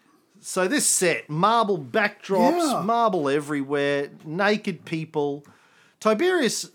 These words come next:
Speaker 1: uh, oh, sorry, Caligula's got a little beard at this stage, we should
Speaker 2: Right.
Speaker 1: point out. He's still wearing a beard. Now a swimming pool.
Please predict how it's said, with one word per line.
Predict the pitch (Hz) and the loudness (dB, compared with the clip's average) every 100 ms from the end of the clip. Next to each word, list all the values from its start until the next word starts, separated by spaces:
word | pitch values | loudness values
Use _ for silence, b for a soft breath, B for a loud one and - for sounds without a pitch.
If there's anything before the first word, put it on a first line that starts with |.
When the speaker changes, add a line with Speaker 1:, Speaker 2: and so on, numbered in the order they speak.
| - | -16
Speaker 1:
uh, | 160 180 175 175 | -6 -2 0 0
oh, | 190 214 202 | 0 0 0
sorry, | 269 233 | 0 -2
Caligula's | 262 320 277 180 | -2 -4 -2 -2
got | 214 180 | 0 0
a | |
little | 175 | 0
beard | 131 151 196 175 | -2 -4 -2 -2
at | 110 | -4
this | 113 - | -8 -6
stage, | 120 107 | -6 -4
we | 135 | -4
should | 135 | -2
Speaker 2:
Right. | 135 135 | -2 -4
Speaker 1:
point | 107 110 | -6 -6
out. | 147 | -6
He's | 160 | -8
still | - 202 | -6 -4
wearing | 156 139 120 | -2 -2 -4
a | |
beard. | 104 - 123 120 135 180 _ b b b b b b | -8 -6 -4 -2 -4 -6 _ b b b b b b
Now | 180 202 | 0 2
a | 160 | 0
swimming | - 214 208 196 | -2 -2 0 -2
pool. | - 196 190 175 170 165 165 | -4 0 2 2 0 -2 -6